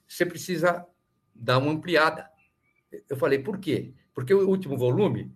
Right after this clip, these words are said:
é sobre República e Democracia e o subtítulo é De Vargas a Bolsonaro. E o, o presidente da República de vocês tem feito uma série de coisas, assim, desinteressantes. Aí eu tive que trabalhar no último capítulo.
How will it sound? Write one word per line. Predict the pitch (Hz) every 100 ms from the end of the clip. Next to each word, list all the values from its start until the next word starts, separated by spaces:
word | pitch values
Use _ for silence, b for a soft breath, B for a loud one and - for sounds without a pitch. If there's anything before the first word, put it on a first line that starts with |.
| -
é | 104
sobre | - 143 127
República | 127 127 123 123
e |
Democracia | 113 113 110 110 - 175
e | 147
o |
subtítulo | 143 151 156 185 185 139
é | 123
De | 127
Vargas | 123 175 190 190
a |
Bolsonaro. | 185 196 190 143 147 101 b b b b _ _
E | 170 185
o, | 190 190 -
o | -
presidente | 190 170 170
da | 143
República | 139 - -
de | 123
vocês | 113 104 - 190 156 - - _ _ _ _ _ _ _
tem | 156
feito | 127 - 156 156 165
uma | 143 147 143
série | 127 - 180 180
de | 180 127
coisas, | - 143 117 113
assim, | 113 120
desinteressantes. | 101 123 120 113 131 156 - 160 165 - b b -
Aí | 143
eu | 196 190
tive | - 160 127
que | 131 113 - _
trabalhar | 147 143 131 135 165 - _ _ _ _ _
no | 143
último | 170 185 196
capítulo. | 190 196 - 170 - 104 101